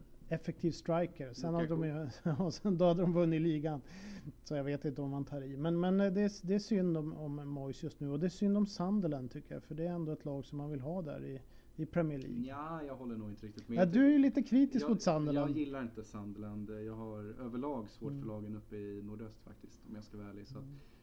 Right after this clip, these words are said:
Speaker 2: jag ser, de får gärna åka ur för min del.
Speaker 1: Ja, jag är alltid, jag är lite förtjust i, i Sunderland och, ehm, framförallt, det kan, Sunderland Newcastle vill jag gärna ha där uppe.
Speaker 2: Ja, det är ett hett derby, absolut.
Speaker 1: Mm.
Speaker 2: Newcastle kommer nog ta klivet upp.
Speaker 1: Ja,
Speaker 2: Det
Speaker 1: det
Speaker 2: går ju
Speaker 1: kommer.
Speaker 2: väldigt bra för dem i
Speaker 1: Mm.
Speaker 2: Championship.
Speaker 1: Mm.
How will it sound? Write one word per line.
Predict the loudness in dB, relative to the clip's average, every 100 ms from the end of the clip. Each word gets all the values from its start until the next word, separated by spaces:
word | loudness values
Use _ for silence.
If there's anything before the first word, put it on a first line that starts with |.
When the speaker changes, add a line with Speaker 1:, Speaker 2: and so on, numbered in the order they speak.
| -14
Speaker 2:
jag | -14 -12
ser, | -8 -6 -4 -6 -6 -8 -10 -10
de | -12
får | -12
gärna | -10 -10
åka | -10 -10
ur | -10
för | -10
min | -10
del. | -10 -14 -20 -20 -8
Speaker 1:
Ja, | 0
jag | 2 4
är | 4
alltid, | 2 0 0
jag | 0 -2
är | -4
lite | -4 -4 -6
förtjust | -12 -8 -6 -6 -6
i, | -6 -6
i | -10
Sunderland | -8 -6 -4 -6 -6 -6
och, | -8 -12 -18 -20 -20 -20 -18
ehm, | -10 -8 -6 -8 -10 -10 -12
framförallt, | -6 -2 -2 -2
det |
kan, | -2 -4 -6 -8 -8
Sunderland | -4 -2 0 2 2
Newcastle | 0 -2 -8 -6 -6
vill | -4
jag | -4
gärna | -2 0 0 0 -2
ha | -4 -10
där | -12
uppe. | -14 -14 -18 -16
Speaker 2:
Ja, | -12
det | -10
är | -10
ett | -12
hett | -14 -12
derby, | -14 -12
absolut. | -14 -10 -6
Speaker 1:
Mm. | -4
Speaker 2:
Newcastle | -2 -2 -4 -8 -8
kommer | -6 -6
nog | -6
ta | -10
klivet | -12 -14
upp. | -6
Speaker 1:
Ja, | -2 0
Speaker 2:
Det |
Speaker 1:
det | 0
Speaker 2:
går | -2
ju | -4
Speaker 1:
kommer. | -6
Speaker 2:
väldigt | -8
bra | -10
för | -12 -12
dem | -12
i | -10
Speaker 1:
Mm. | -10
Speaker 2:
Championship. | -10 -14 -16 -20 -20 -12
Speaker 1:
Mm. | -10 -10